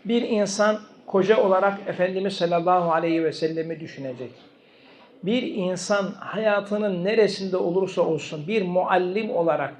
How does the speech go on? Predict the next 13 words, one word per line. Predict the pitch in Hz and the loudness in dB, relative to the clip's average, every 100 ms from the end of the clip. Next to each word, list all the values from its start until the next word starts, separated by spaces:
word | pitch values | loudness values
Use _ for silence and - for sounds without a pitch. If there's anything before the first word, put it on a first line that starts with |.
| - | -4
bir | 202 196 196 | 0 0 0
öğretmen | 175 180 180 180 196 208 | 0 2 2 0 0 0
olarak | 170 165 180 180 | 2 2 0 -2
Efendimiz'i | 160 160 165 165 156 156 | -4 -2 -4 -6 -8 -10
düşünecek. | 143 143 135 127 120 - - - - - - - _ | -10 -10 -10 -10 -16 -18 -20 -20 -20 -20 -20 -20 _
Yani | 202 226 | 0 2
Efendimiz | 214 - 214 226 233 226 | 2 0 0 0 0 0
sallallahu | 190 185 185 208 208 180 | 2 2 2 2 2 2
aleyhi | 175 190 175 170 | 2 2 2 0
ve | 160 | 0
sellem, | 170 165 190 233 - - _ _ _ | -2 -2 0 -2 -6 -16 _ _ _
e, | 175 170 165 170 180 - 185 | 4 6 6 2 -2 -6 2
öğretirken | 185 196 196 240 214 220 247 | 4 4 2 -2 -2 -2 -2